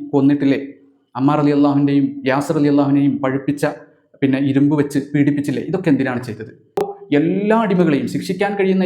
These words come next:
എല്ലാവരെയും, അത് അടിമകളെന്നല്ല, മറ്റു മുസ്ലിങ്ങളെ തന്നെ ഗോത്രക്കാര് അടുത്തില്ലാത്ത സമയത്ത് ചാൻസ് കിട്ടുമ്പോഴൊക്കെ ശിക്ഷിച്ചിട്ടുണ്ട്. പക്ഷേ കൂടുതൽ ശിക്ഷ അനുഭവിച്ചിട്ടുള്ളത് അടിമകളാണ്. അതിന് കാരണം ബിലാൽ റളിയല്ലാഹു അൻഹു അടക്കമുള്ള അമ്മാർ, യാസിർ, അതുപോലെ തന്നെ സുമയ്യ പോലെയുള്ള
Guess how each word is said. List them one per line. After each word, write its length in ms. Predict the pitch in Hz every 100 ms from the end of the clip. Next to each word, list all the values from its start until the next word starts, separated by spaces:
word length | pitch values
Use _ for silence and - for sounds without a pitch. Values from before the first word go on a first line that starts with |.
| 160
എല്ലാവരെയും, 480 | 170 175 170 147 -
അത് 100 | 156
അടിമകളെന്നല്ല, 580 | 143 165 190 214 202 147 147 - - _ -
മറ്റു 320 | 143 - 226 220 156
മുസ്ലിങ്ങളെ 420 | 160 180 190 190
തന്നെ 220 | 160 294 - - -
ഗോത്രക്കാര് 640 | 156 180 208 202 190 185 196 143
അടുത്തില്ലാത്ത 520 | 151 - 185 165 160
സമയത്ത് 400 | 165 131 117 - - -
ചാൻസ് 340 | 151 156 190 196
കിട്ടുമ്പോഴൊക്കെ 480 | 190 170 165 160 165 208
ശിക്ഷിച്ചിട്ടുണ്ട്. 480 | 190 214 214 143 110
പക്ഷേ 220 | 147 - 185 180 - -
കൂടുതൽ 360 | 175 233 262 247 170
ശിക്ഷ 160 | - 151 - - _ _ _ -
അനുഭവിച്ചിട്ടുള്ളത് 1040 | 135 160 165 165 - - 185 175 131 139 180 - - _ _ _ -
അടിമകളാണ്. 480 | 123 143 123 98 - -
അതിന് 200 | 143 180
കാരണം 280 | 160 123 110 - -
ബിലാൽ 200 | 127 147
റളിയല്ലാഹു 400 | 151 139 127 127 127
അൻഹു 120 | 127
അടക്കമുള്ള 400 | 117 - 123 101 - - - 120
അമ്മാർ, 260 | 131 120 113 117
യാസിർ, 340 | 123 120 123 117 - -
അതുപോലെ 220 | 127 131
തന്നെ 160 | 123 123
സുമയ്യ 300 | 127 131 123 127
പോലെയുള്ള 380 | 131 135 127